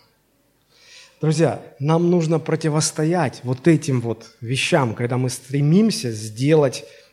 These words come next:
удобным свое поклонение. Почему? Да потому что надо понять вообще, кто в церкви главный, Бог или человек? Кто решает, что правильно, а что неправильно?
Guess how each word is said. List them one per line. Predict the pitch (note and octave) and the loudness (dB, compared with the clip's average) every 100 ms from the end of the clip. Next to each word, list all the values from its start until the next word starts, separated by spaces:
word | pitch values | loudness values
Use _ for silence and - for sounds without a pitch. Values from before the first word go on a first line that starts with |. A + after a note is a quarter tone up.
| _ | _
удобным | C3 A#2 E3 D#3+ D#3 D#3+ | -8 2 4 4 2 -2
свое | - C#3 C3+ | -2 -2 -2
поклонение. | C3+ C#3+ C#3+ C#3 A#2 F2+ - - - - - - | -4 -4 -4 -4 -4 -8 -14 -20 -20 -20 -20 -6
Почему? | C#3+ - F3 G#2+ | -4 -2 -4 -4
Да | D#3 | -6
потому | E3 G3+ | -4 -4
что | - G3+ | -4 -4
надо | G3 | -4
понять | G#3 F#3+ C#3+ | -2 -4 -4
вообще, | C#3 D3 | -8 -12
кто | - G#3+ | 0 0
в | E3 C#3 - - | 0 -6 -14 -18
церкви | - G3 D#3+ D#3 | -4 -2 -2 -2
главный, | D#3 D#3+ B2+ G#2+ G#2+ | 2 2 2 0 -6
Бог | B2 C4 C4 | 2 2 4
или | G3+ | 2
человек? | F3+ G3 F#3+ F3 A2 - - _ _ _ _ _ _ | 2 0 0 0 -2 -6 -20 _ _ _ _ _ _
Кто | - B3 | 4 6
решает, | B3 A#3+ C4 F#3+ B2 | 6 2 2 2 2
что | - F3+ | -4 -4
правильно, | G#3 B3 G#3+ D#3 | 0 0 0 -2
а | |
что | - F#3+ | 0 0
неправильно? | F#3+ G3+ E3 A#2+ G2 | 0 2 2 2 -4